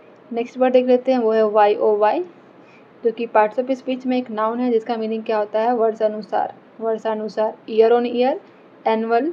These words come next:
yearly, every year, हर साल होने वाला, वो हमारा क्या होता है, वर्षानुसार। Next हमारा word है वो है commit, और इसके साथ जो प्रीपोजिशन यूज़ होता है वो होता है to।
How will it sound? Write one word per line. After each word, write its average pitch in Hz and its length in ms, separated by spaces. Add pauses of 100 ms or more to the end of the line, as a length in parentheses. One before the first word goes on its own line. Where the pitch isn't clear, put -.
(360)
yearly, 240 520
every 214 360
year, - 200 (320)
हर 240 140
साल 233 240
होने 220 220
वाला, 220 260
वो 233 180
हमारा 214 300
क्या 214 160
होता 208 220
है, 269 140 (380)
वर्षानुसार। 214 760 (840)
Next 240 280
हमारा 262 260
word 240 220
है 262 60
वो 240 80
है 233 120
commit, 226 340 (220)
और 220 120
इसके 220 220
साथ 247 200
जो 247 160
प्रीपोजिशन 226 680
यूज़ 233 200
होता 220 220
है 220 60
वो 214 140
होता 214 220
है 214 160
to। 269 160